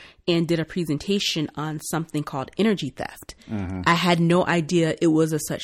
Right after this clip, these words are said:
Speaker 1: thing, but apparently when you have these smart houses, there are attackers out there who will track your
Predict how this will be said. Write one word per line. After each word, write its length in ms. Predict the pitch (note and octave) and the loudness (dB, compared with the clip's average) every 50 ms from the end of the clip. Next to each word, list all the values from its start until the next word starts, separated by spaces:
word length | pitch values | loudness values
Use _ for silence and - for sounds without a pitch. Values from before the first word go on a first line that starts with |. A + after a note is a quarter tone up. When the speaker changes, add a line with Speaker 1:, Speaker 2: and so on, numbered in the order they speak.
| - - | -4 -2
Speaker 1:
thing, 300 | - G#3+ A#3 G3 E3 D#3 | 0 0 2 2 2 0
but 160 | C#3 D#3+ D#3 | 2 2 0
apparently 600 | D3 C#3+ - G#3 G#3+ A#3 A3+ - F3+ F3 E3 E3+ - - - - - - - _ | 0 0 0 -2 -2 -2 -2 0 0 0 0 0 -2 -8 -18 -20 -20 -20 -14 _
when 160 | - F#3 G3 | 4 4 6
you 80 | G3 F#3 | 6 4
have 240 | F3+ F#3+ F3 D#3+ D3+ | 4 4 2 2 2
these 160 | D3 D#3+ D#3 - | 2 0 0 -2
smart 300 | - F3+ G3+ A#3 B3+ - | 0 2 2 2 2 2
houses, 520 | F#3+ E3 C#3+ D3 D3+ D#3 E3+ D#3 D3+ C#3+ C#3 - | 0 -2 -2 -2 -2 -2 -2 -4 -4 -4 -2 0
there 380 | D#3+ D#3+ E3 E3 E3 E3 - - - - | 2 2 2 2 0 -2 -2 -4 -2 0
are 480 | D#3 D3+ C3+ C3 A#2+ A#2+ A#2+ A#2+ - - - - - _ - _ - | 2 2 2 0 0 -2 -2 -4 -4 -8 -16 -20 -20 _ -10 _ -4
attackers 520 | E3+ - - F#3 G3+ A#3+ B3 - G#3 E3 | -4 -2 0 2 2 2 2 2 2 2
out 220 | - A2+ A#2+ - - | 2 2 2 0 0
there 320 | - B2+ A#2+ A#2+ A#2 - - - - - _ - | -2 0 0 0 -2 -4 -6 -16 -20 -20 _ -6
who 160 | - - A3 | 0 2 2
will 200 | G3+ E3+ E3+ D#3 | 4 4 2 2
track 680 | - - - - A3+ G3 G3 G3 F#3+ E3+ - - - - _ _ _ | 2 0 -2 0 2 4 4 4 4 2 0 -6 -14 -18 _ _ _
your 220 | - E3 E3+ E3 | 0 2 4 4